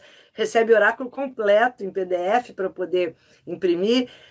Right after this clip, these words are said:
E eu aqui, e aí começamos, né, fazer essa,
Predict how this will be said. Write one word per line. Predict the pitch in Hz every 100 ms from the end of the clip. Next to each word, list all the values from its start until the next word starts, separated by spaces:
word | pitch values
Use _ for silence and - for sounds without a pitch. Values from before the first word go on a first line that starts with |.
| - _ _ _ _ _ _
E | - 247
eu | 262
aqui, | 277 269 - 254 277
e |
aí | 269 311
começamos, | - 339 320 - 240 330 285
né, | 240
fazer | 302 233
essa, | 247 -